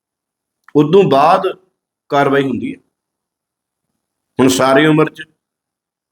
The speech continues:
ਕੀ ਕਰਨਾ ਹੈ? ਜੇਲ੍ਹ ਵਿੱਚ। ਤਿੰਨ ਮੌਤਾਂ ਹੋਈਆਂ ਨੇ, ਸਜ਼ਾ ਪਤਾ ਕਿੰਨੀ ਹੋਣੀ ਹੈ?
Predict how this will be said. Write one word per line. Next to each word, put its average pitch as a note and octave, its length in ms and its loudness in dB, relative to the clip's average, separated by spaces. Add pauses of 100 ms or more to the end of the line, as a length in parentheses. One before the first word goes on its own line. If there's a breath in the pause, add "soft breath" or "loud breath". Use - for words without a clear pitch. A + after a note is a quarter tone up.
(1500)
ਕੀ D3+ 200 2
ਕਰਨਾ E3+ 360 0
ਹੈ? E3+ 40 -8 (680)
ਜੇਲ੍ਹ A#2+ 380 0
ਵਿੱਚ। B2+ 260 -2 (920)
ਤਿੰਨ D3+ 220 4
ਮੌਤਾਂ E3 340 0
ਹੋਈਆਂ C3+ 300 -12
ਨੇ, - 180 -20 (1400)
ਸਜ਼ਾ C3+ 280 0
ਪਤਾ - 180 -2
ਕਿੰਨੀ A3 260 -2
ਹੋਣੀ G3 320 -4
ਹੈ? G3 60 -20